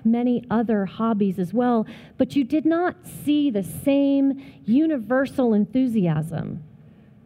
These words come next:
for any other activity. So why bread? I think some of our scripture readings of late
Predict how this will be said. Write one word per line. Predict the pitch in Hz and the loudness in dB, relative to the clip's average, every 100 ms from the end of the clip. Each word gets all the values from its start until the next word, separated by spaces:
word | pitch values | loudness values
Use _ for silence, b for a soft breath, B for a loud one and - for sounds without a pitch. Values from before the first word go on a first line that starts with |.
| _ | _
for | - 240 | -6 -4
any | 233 269 277 - | 0 0 0 -2
other | 220 220 208 | -2 -2 -2
activity. | 196 196 - 220 185 151 - - - - - - - - - | -4 -8 -4 -4 -2 -6 -10 -20 -20 -20 -20 -20 -20 -20 -20
So | - 262 | -8 -4
why | 254 262 | -2 -2
bread? | 262 220 247 226 - - - - - - - - - - - - - - | -2 -2 -2 -2 -6 -20 -20 -20 -20 -20 -20 -20 -20 -20 -20 -20 -20 -18
I | |
think | - 277 277 | -2 0 0
some | 277 | 0
of | 254 | 0
our | 220 196 | 0 -2
scripture | - - 254 - 202 | -4 -8 -8 -4 -2
readings | 175 156 147 143 - - - B B B B | 0 0 0 -2 -8 -12 -16 B B B B
of | 190 190 | -6 -2
late | 208 226 - - - | 0 0 -2 -8 -18